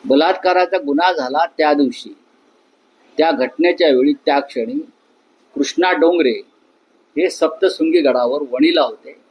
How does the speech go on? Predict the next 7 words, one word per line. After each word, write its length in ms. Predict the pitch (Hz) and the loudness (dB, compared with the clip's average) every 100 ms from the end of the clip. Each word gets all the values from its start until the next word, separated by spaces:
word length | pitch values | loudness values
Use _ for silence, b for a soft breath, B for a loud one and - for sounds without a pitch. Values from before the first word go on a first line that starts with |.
| _ _ _ _ _ - | _ _ _ _ _ -8
आणि 180 | 196 - _ _ _ - 262 - | -6 -6 _ _ _ -18 -18 -6
कुटुंबासह 680 | 156 208 208 196 - 160 196 | 0 0 2 0 0 -2 -2
धार्मिक 440 | 294 226 269 392 - _ - | -4 -10 -4 -4 -6 _ -4
कार्यामध्ये 560 | 131 160 180 170 147 | 0 0 0 0 0
होते. 360 | 110 - - - - _ _ _ | -2 -12 -10 -12 -12 _ _ _
हे 80 | 156 | -2
वणीच्या 1000 | 175 139 147 190 196 - 180 190 214 226 | 0 2 2 2 -2 -4 -2 2 2 0